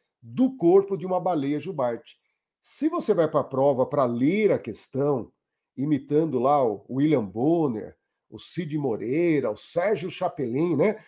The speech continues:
Os clássicos da Rede Globo, aquelas vozes graves, né? Você vai pra prova e lê.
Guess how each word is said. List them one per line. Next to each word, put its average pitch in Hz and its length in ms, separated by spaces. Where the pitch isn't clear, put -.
Os - 220
clássicos 165 840
da 120 120
Rede 127 220
Globo, 143 480
aquelas 131 360
vozes 127 500
graves, 131 680
né? 214 220
Você 175 180
vai 196 160
pra 208 140
prova 202 340
e - 20
lê. 202 360